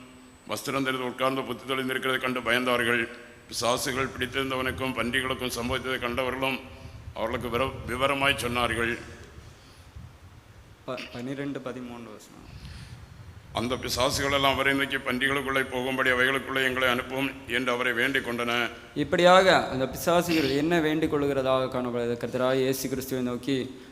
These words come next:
Speaker 2: "பன்றிகளுக்குள்ளே போகும்படி அவைகளுக்குள்ளே எங்களை அனுப்பும்" என்பதாக அவரை நோக்கி வேண்டிக் கொள்ளுகிறதாக காணப்படுகிறது. இவ்விதமாக ஒரு பிசாசாக அலைகிறதான அந்த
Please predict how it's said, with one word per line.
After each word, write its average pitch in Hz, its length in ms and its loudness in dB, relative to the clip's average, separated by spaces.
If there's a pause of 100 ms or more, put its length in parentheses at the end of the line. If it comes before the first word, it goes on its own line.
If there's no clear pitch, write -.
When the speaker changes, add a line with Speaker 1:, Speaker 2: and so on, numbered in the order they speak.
(560)
Speaker 2:
"பன்றிகளுக்குள்ளே 170 840 8
போகும்படி 147 680 4
அவைகளுக்குள்ளே 147 1000 4
எங்களை 135 300 4
அனுப்பும்" 139 460 2
என்பதாக 131 680 2
அவரை 123 240 0
நோக்கி 127 520 -2
வேண்டிக் 139 320 0
கொள்ளுகிறதாக 123 560 0
காணப்படுகிறது. 113 520 -6
இவ்விதமாக 160 580 6 (1200)
ஒரு 147 280 4 (520)
பிசாசாக 170 840 6 (100)
அலைகிறதான 156 480 4
அந்த 139 420 2